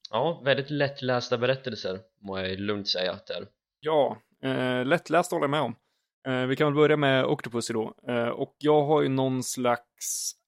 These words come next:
Speaker 2: andra världskrigsfetisch och postkrigsfetisch. Så jag, jag går igång enormt mycket på det här. Eh, jag håller med Emanuel, hans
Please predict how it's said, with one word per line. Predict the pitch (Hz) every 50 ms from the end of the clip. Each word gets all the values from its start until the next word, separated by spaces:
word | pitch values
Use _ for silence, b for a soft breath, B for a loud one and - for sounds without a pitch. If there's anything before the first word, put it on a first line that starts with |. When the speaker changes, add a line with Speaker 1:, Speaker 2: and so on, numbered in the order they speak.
| _ _
Speaker 2:
andra | - 131 127 123 123 131
världskrigsfetisch | 127 123 147 147 135 120 - - - - - - - 131 127 117 - - _ _ - - - - - - - - 135 - - - 170 - - - - - - - - _ _ _ _ _ _ _ _ _ -
och | 135 131 131 131 120 - _
postkrigsfetisch. | - 151 - - - - - - 127 123 123 123 120 - - - - - - - 127 - - - 143 - - - - - - _ _ _ _ _ _ _ _ _ _ -
Så | - -
jag, | 131 127 123 120 117 107 98 - 104 107
jag | 113 135 131
går | 139 139
igång | 135 131 127 127 127
enormt | - - 139 147 160 165 135 117 - -
mycket | 117 110 - -
på | - 117
det | 113
här. | 113 117 _ _ _ _ _ _ _ _ _ _ _ _ _ _ _ _ _ - - _ _ _ _ _ _ _ -
Eh, | 135 131 127 123 127 127
jag | 120
håller | 139 143 143
med | 139 139 139
Emanuel, | 135 127 123 123 117 120 123
hans | 127 123 120 - - - -